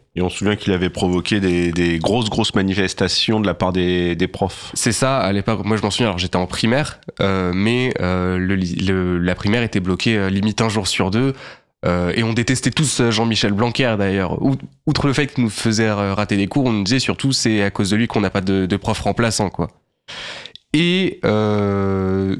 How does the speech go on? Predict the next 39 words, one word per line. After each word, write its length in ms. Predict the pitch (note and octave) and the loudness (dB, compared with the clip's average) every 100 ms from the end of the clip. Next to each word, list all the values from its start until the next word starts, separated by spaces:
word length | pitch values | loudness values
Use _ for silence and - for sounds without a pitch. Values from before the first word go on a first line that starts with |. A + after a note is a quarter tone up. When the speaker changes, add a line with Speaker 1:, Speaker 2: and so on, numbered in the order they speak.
| - _ _ _ _ _ _ _ _ _ | -8 _ _ _ _ _ _ _ _ _
Speaker 2:
après, 760 | C3+ - - D3+ D#3+ E3 E3 - - - | -2 0 0 0 2 0 -2 -6 -10 -2
euh, 120 | G#2 | 0
du 120 | G2+ G2 | 0 0
coup, 220 | B2+ C3 | 2 2
après 240 | A#2 C#3+ | 2 2
Jean-Michel 340 | A#2+ A2+ - G#2+ | 2 2 0 0
Blanquer, 560 | G2 G2 C3+ C#3+ C#3 - | 0 0 0 0 -2 -2
il 300 | A#2+ A2 G#2+ | 0 2 2
est, 380 | A2 A2 G#2+ G#2 | 2 2 2 0
euh, 600 | G2 F#2 F#2 F#2 F2+ F2 - _ _ | 0 0 0 0 0 -2 -6 _ _
pas 140 | C#3+ C3 | 0 0
resté, 560 | C3 - - C#3 C#3+ - | 0 0 0 2 0 -2
euh, 160 | - F#2 | 0 0
enfin, 140 | - | 2
il 60 | A2 | 0
est 40 | |
resté 380 | A#2 A#2+ - C3 | 0 0 0 0
justement 300 | - A#2 A#2 | 0 0 2
à 40 | |
l'Éducation 440 | A2+ G2+ G#2+ F#2 G2 | 0 0 0 0 0
nationale, 500 | F#2 - G#2 C#3 C#3+ - - - - - | 0 0 0 0 -2 -6 -10 -10 -6 0
euh, 160 | G2 G2 | 0 0
avec 320 | G2+ G#2+ - | 0 -2 0
un, 260 | F#2+ F#2 - | 0 0 0
un 160 | G#2+ | 0
autre 220 | D#3+ F3 D3+ | 0 0 0
ministre 300 | C#3+ D3 - | 2 0 0
de 60 | |
l'Éducation 360 | G#2+ A2 G#2 G#2+ | 0 0 0 0
nationale, 560 | G#2 G2+ A2 A2+ G#2+ - | 0 0 0 2 0 0
euh, 140 | F2 | 0
Gabriel 420 | A2+ B2+ B2+ A2+ | 0 2 2 2
Attal. 360 | G2+ - C#3+ D#3 - - - | 0 0 0 0 -4 -12 -10
C'est 140 | - C#3+ | -2 0
lui 120 | D#3+ | 2
qui 160 | - | 2
a 60 | C3+ | 2
dû 160 | C3 D3+ | 2 2
gérer, 560 | C#3 C#3 D3 E3 D#3+ | 2 2 2 2 0